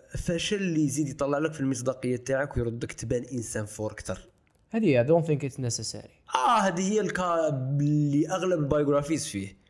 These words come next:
Speaker 1: نقول لك علاه. آه، لا خاطرش هو يشارك فشل، آه، فيه في التناظر في الجهة الأخرى نجاح، زعما مثال.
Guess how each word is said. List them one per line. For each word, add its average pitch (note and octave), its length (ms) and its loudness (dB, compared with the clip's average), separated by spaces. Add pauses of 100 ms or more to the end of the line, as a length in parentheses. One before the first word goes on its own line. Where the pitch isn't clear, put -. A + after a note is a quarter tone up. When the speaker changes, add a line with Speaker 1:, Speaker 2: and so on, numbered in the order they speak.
Speaker 1:
نقول G3 160 0
لك D3+ 140 -2
علاه. G2+ 220 -10 (960)
آه، A#2 420 2 (280)
لا F#3+ 120 2
خاطرش G#3+ 400 0
هو B3+ 400 4 (260)
يشارك E3 500 0
فشل، F#3 500 0 (420)
آه، C#3 300 0
فيه F#3 680 -2
في - 100 -4
التناظر D#3 560 0
في A#2 80 -4
الجهة C3+ 240 -2
الأخرى C#3+ 460 -2
نجاح، G2+ 260 -4
زعما A2+ 220 2
مثال. G#2+ 380 -2